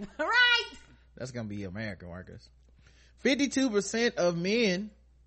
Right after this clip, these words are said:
Speaker 2: say that they don't benefit from birth control.
Speaker 1: Get the fuck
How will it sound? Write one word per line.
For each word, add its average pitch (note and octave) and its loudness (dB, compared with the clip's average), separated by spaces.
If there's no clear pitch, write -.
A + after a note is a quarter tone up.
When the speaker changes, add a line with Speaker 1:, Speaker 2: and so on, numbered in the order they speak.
Speaker 2:
say F#3+ 2
that F3 0
they A3+ 4
don't G3 0
benefit G#3 2
from G#3 -4
birth A#3 0
control. A2 -4
Speaker 1:
Get C3 -20
the F3+ -20
fuck C#3+ -16